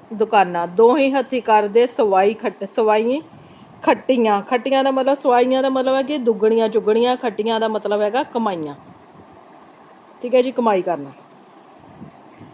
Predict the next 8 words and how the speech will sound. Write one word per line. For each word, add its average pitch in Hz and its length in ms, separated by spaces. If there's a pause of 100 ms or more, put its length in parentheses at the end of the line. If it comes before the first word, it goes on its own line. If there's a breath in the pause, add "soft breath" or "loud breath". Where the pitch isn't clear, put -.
(800)
ਕਵੀ 285 260
ਕਹਿੰਦਾ 320 320
ਹੈ 349 120
ਕਿ 330 120
ਵਿਸਾਖੀ 262 680
ਦਾ 247 220
ਮੇਲਾ 220 800 (960)
ਕਿਸ 330 240